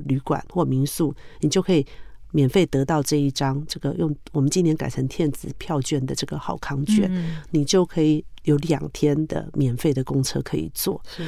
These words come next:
Speaker 1: 所以搭着公车，你也可以转换去搭台铁，用很便宜的票价去买，同时用这一个好康券，你又可以在台南的市区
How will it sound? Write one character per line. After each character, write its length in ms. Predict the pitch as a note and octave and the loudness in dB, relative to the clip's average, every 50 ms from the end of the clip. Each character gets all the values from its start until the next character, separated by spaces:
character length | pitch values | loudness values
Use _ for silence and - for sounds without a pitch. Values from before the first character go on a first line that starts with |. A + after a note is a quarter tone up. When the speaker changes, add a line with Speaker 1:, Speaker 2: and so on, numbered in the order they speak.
| E3 - | -8 -2
Speaker 1:
所 140 | - B3 B3 | 2 2 4
以 20 | |
搭 160 | - B3 A#3+ | 6 6 6
着 140 | A#3+ - G3+ | 6 6 4
公 180 | - F#3 F#3 G#3 | 4 4 4 4
车， 400 | - - G3+ F#3 F#3 F#3 F#3+ G3 - - - - | 4 4 6 8 8 8 6 4 0 -6 -10 -2
你 140 | - F#3 F3+ | 2 4 6
也 80 | D#3 C#3 | 6 6
可 100 | - E3 | 6 4
以 60 | D#3+ | 4
转 240 | - - - - C3+ | 4 2 0 0 0
换 340 | C3 F3 D#3+ C#3 C3 C3 | 0 0 0 0 0 -2
去 160 | B2+ - - - | -4 -6 -8 -6
搭 320 | - D3 C3+ C3+ C3+ D#3 E3+ - - | -4 -4 -2 -2 -4 -6 -8 -10 -10
台 180 | - - - | -8 -6 -6
铁， 320 | C3 - - - - - - - - - | -6 -6 -6 -6 -8 -8 -10 -14 -12 -12
用 100 | - - | -12 -8
很 100 | - C3+ | -6 -6
便 220 | C3 - - D#3 D#3+ | -6 -4 -2 0 2
宜 100 | E3+ D#3 | 2 2
的 60 | D3+ | 2
票 180 | - F3 E3+ D#3 | 0 0 0 0
价 180 | - E3+ D#3 | 2 0 0
去 140 | D3 - E3+ | 0 0 0
买， 320 | D#3 C#3+ C#3+ - - - - - - - - - - | 0 0 0 0 -2 -4 -8 -12 -18 -18 -16 -14 -6
同 220 | - - E3 F#3+ | 0 2 6 8
时 280 | - - - D#3 D#3 E3 - - - - - | 8 8 8 6 4 2 0 -6 -12 -6 2
用 200 | - A#3+ A3+ G3+ | 6 6 8 8
这 160 | F3 - - F3+ E3+ | 6 6 4 6 6
一 120 | E3+ E3+ | 4 4
个 220 | - - C#3+ C3 - - - - - - - - | 4 2 0 0 0 -4 -14 -18 -18 -18 -16 -16
好 180 | - - - C#3 | -10 -6 -6 -2
康 240 | B2 D#3 D3 D3 D#3+ | 0 0 0 0 0
券， 260 | - - D3 B2+ B2+ - - - - | 0 0 0 -2 -2 -4 -10 -8 -2
你 160 | D#3 C#3+ C#3 | 0 0 2
又 180 | D3+ E3 E3+ D#3+ | 2 2 2 2
可 160 | - - D3 | 0 0 2
以 140 | C#3+ C3+ B2+ | 2 2 2
在 160 | - D#3 C#3+ | 0 -2 -2
台 260 | - - C#3 C#3 D3 | -2 0 2 4 4
南 220 | D#3+ E3 E3 D#3+ D#3+ | 4 4 4 2 2
的 120 | D#3 D#3+ | 2 2
市 200 | - - - G3 | 2 2 2 2
区 320 | D#3+ - - - E3+ E3 | 0 0 0 2 2 2